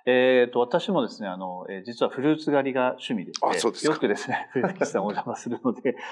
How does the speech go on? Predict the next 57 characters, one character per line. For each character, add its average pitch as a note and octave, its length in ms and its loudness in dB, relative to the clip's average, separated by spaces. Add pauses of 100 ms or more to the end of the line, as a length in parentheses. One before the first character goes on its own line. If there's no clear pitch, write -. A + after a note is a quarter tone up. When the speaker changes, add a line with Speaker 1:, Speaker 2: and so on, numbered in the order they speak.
Speaker 1:
本 D3+ 220 2
当 D3 100 4
に C3+ 60 0
な C#3 100 2
か B2+ 140 0
な A2 100 4
か G#2 80 4
痛 F#2+ 220 0
ま G2 100 -4
し G#2 140 -10
い - 20 -10
と - 60 -12
い F2 40 -6
う - 40 -14
か、 F#2 480 -8
悲 G2 80 -8
し A#2 140 -6
い - 20 -4
な A2+ 160 0
と G2+ 100 -6
い F#2+ 40 -4
う - 20 -16
ふ - 60 -16
う - 20 -16
に F#2 80 -20
思 F#2 140 -20
っ - 40 -20
て - 80 -20
し - 100 -20
ま F#2 60 -12
い F2+ 40 -4
ま G2+ 40 4
す。 G2 40 4
Speaker 2:
は - 20 4
い。 - 20 2
Speaker 1:
そ F3+ 60 4
う - 20 4
い - 0 -
う F#3 40 2
も G3+ 80 2
の G3 80 4
を D3 60 4
で A2 60 -6
す - 80 -10
ね、 A#2 60 0
や - 20 2
っ G#2 60 -2
ぱ A2+ 60 -2
り、 G2+ 40 -2
ま G2+ 100 -2
あ、 - 220 -14
解 D#3 220 2
決 C#3 120 -6
す - 80 -4
る A2 80 -2
も F#2+ 140 -4
ん、 F2+ 80 -14